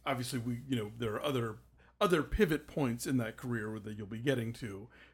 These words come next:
where you see that, that she had a lot to offer and just never got to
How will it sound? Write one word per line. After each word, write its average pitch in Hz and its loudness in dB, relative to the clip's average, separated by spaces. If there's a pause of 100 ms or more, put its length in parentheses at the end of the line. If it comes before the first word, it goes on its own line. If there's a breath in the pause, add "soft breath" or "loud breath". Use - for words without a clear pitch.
where 135 8
you 135 2
see 143 4
that, 127 2
that 123 -4
she - 0
had 123 4
a 120 4
lot 113 2
to 131 -2
offer 120 0
and 104 -10
just 120 -8
never 107 -6
got 98 -10
to 110 -12